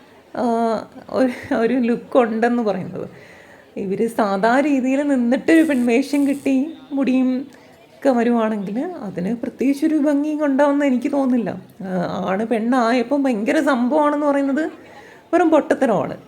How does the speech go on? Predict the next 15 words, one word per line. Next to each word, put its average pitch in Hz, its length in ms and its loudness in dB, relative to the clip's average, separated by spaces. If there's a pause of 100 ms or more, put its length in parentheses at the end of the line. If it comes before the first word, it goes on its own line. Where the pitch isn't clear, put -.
(100)
അത്രയും 285 520 0
മേക്കപ്പും 233 640 0
എന്തൊക്കെ 220 420 0
കാര്യങ്ങളാണോ 269 640 2
എന്തോ 247 180 2
ഒരു 247 120 0
മോന്ത 220 340 -2
വാരി 262 280 2
തേച്ചിരിക്കുന്നത്, 233 540 -2
മഞ്ഞ 208 300 -2
കളറോ 247 400 2
പച്ച 190 260 -2
കളറോ 226 480 2
കണ്ണിലൊക്കെ 233 480 -2
എന്തൊക്കെ 233 420 -4